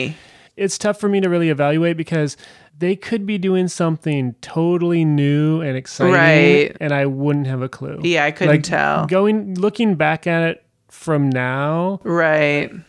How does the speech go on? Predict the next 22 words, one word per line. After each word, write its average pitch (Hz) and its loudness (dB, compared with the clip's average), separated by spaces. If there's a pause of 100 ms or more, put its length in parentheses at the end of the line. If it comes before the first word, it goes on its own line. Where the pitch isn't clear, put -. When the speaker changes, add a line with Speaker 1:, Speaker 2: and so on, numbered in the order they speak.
(320)
Speaker 1:
I 302 2
mean, 330 0 (120)
I 277 0
enjoyed 285 0
some 277 0
of 214 0
the 170 0 (220)
keyboard 202 -2
sounds 247 0
and 165 -2
beats 196 -2
that 226 0
I 226 2
was 233 -2
hearing. 240 2
Speaker 2:
Mm-hmm. 143 2 (340)
Speaker 1:
You 196 0
know, 185 2
there 196 2
wasn't 220 0
anything 202 0
that, - -4